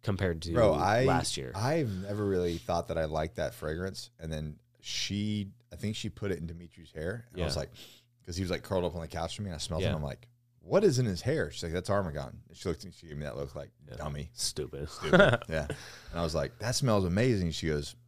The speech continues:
Speaker 2: "Mm-hmm."
Speaker 1: Yeah.
Speaker 2: Yeah, I know.
Speaker 1: <laughs>
Speaker 2: Dummy.
Speaker 1: People love it. People
Speaker 2: Yeah.
Speaker 1: love it. Enough so that we made a body wash. Yeah.
Speaker 2: That's right. That's what, all we have. I, I like my rugged and my paradise in the summer. I'm, that's, I think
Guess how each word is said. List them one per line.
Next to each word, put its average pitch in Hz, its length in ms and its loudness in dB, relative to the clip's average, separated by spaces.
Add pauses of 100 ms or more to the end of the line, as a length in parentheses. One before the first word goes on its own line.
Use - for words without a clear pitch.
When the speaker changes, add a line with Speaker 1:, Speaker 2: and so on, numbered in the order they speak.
(200)
Speaker 2:
"Mm-hmm." 95 180 -16 (240)
Speaker 1:
Yeah. 87 360 -2
Speaker 2:
Yeah, 76 160 -2 (480)
I 73 140 -16
know. 71 100 -8 (420)
Speaker 1:
<laughs> - 500 -12
Speaker 2:
Dummy. 69 300 -6 (1200)
Speaker 1:
People 165 220 8
love 143 180 12
it. - 200 4
People 131 200 4
Speaker 2:
Yeah. 110 60 8
Speaker 1:
love 117 80 8
it. - 80 2
Enough 101 320 6
so 117 160 6
that 107 140 8
we 101 120 6
made 101 140 6
a 92 40 4
body 98 220 6
wash. 92 340 2 (500)
Yeah. 92 120 -6
Speaker 2:
That's 87 140 0
right. 139 220 6 (160)
That's 101 200 -2
what, 98 260 4
all 98 180 6
we 98 100 6
have. 101 300 6 (220)
I, 90 160 2
I 80 60 2
like 92 260 4
my 95 120 0
rugged 90 380 4
and 85 140 2
my 82 240 0 (500)
paradise 87 420 2
in 90 60 -2
the 85 60 -2
summer. 87 340 -2
I'm, 87 160 -4
that's, 117 180 -10 (220)
I 98 80 -2 (260)
think 143 240 -4